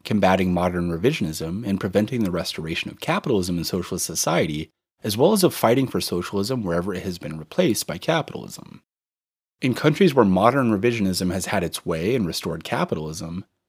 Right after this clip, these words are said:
the challenge in theoretical and practical work among proletarian revolutionaries is to bring back socialism and bring it to a new and higher level. The forces of socialism can probably win again only after undergoing the violence of capitalist oppression and exploitation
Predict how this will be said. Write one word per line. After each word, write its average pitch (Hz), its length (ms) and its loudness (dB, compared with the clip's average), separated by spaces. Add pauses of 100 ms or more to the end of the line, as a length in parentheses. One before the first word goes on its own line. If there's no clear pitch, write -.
(180)
the 117 80 0
challenge 160 400 4
in 107 100 4
theoretical 92 480 0
and 85 100 -2
practical 87 440 -4
work 104 260 2
among 87 240 -2
proletarian 85 480 -4
revolutionaries 85 760 0
is 92 120 -6
to - 100 -8
bring 139 280 0
back 143 240 2
socialism 127 720 -4 (100)
and 101 140 -2
bring 107 160 2
it 107 100 -2
to - 140 -4
a 90 80 2
new 85 240 -2
and 90 80 -4
higher 73 240 -10
level. 131 560 0 (760)
The 127 80 -4
forces 151 320 6
of 185 100 8
socialism 107 540 6
can 87 200 -4
probably 156 500 4
win 95 160 0
again 80 360 -4
only 123 300 4
after 107 260 0
undergoing 92 520 -2
the 85 80 -6
violence 92 420 -2
of 90 100 -8
capitalist - 540 -8
oppression - 400 -6
and 85 100 -4
exploitation - 840 -4